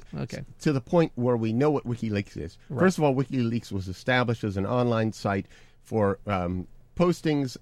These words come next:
Speaker 2: of, uh, documents that were leaked.
Speaker 1: Yeah.
Speaker 2: Uh, almost a whistleblower type of site. If somebody had something that they thought would be newsworthy, uh, or expose a certain element in a government or corporation,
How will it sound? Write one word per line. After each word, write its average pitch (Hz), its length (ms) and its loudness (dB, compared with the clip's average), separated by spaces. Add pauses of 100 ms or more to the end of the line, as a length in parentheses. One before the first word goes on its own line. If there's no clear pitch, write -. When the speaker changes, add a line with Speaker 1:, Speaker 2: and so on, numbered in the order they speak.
Speaker 2:
of, 104 340 0 (120)
uh, 90 340 -2 (260)
documents 135 580 -2
that 135 140 -6
were 160 140 0
leaked. 220 400 -4 (140)
Speaker 1:
Yeah. 127 200 0
Speaker 2:
Uh, 113 360 2 (240)
almost 131 340 2
a 123 40 4
whistleblower 110 680 2
type 98 280 -4
of 87 100 -6
site. 73 340 -10
If - 80 -18
somebody 120 360 0
had 135 280 0
something 123 380 -2
that 110 160 -4
they 104 100 -2
thought 120 300 -2 (400)
would 110 220 0
be 104 340 0 (340)
newsworthy, 131 800 2 (480)
uh, 92 320 -2
or 101 480 0
expose 131 800 -2
a - 40 -12
certain 107 380 -4
element 123 400 0
in 95 80 -4
a 90 60 -4
government 135 680 0
or 85 360 -6
corporation, 110 720 -2